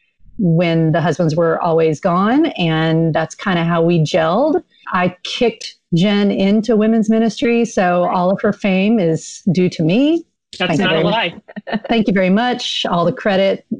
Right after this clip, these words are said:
Speaker 1: all the, all the accolades are for me, obviously.
Speaker 2: Mm-hmm.
Speaker 1: You're fierce.
Speaker 2: You drug me into the world of women, 'cause up until that point, we were just working with students.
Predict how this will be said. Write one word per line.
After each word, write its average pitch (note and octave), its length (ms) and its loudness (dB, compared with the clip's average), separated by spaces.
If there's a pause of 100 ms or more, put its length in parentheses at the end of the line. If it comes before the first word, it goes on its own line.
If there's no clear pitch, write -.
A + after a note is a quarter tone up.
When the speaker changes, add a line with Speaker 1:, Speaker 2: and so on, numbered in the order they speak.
Speaker 1:
all F3 180 0
the, F3 340 0 (340)
all F3+ 100 0
the F#3 80 2
accolades F3 540 0
are E3+ 120 0
for - 160 -4
me, D#3 420 -2
obviously. D3+ 520 0
Speaker 2:
Mm-hmm. G#3 320 -4
Speaker 1:
You're D4 120 2
fierce. D4+ 460 0
Speaker 2:
You G3 80 -6
drug G#3+ 320 -2
me G#3 300 -2
into F#3+ 320 -4
the F3 240 -4 (180)
world F3 340 -2
of D3+ 140 -6
women, D#3+ 460 -4
'cause F3+ 280 -2 (280)
up F3+ 160 -4
until F3 200 -2
that G3+ 200 -2
point, F#3 220 -2
we F3 100 4
were D#3+ 120 0
just D#3 260 -10 (300)
working E3 360 -2
with B2 120 -6
students. - 760 -6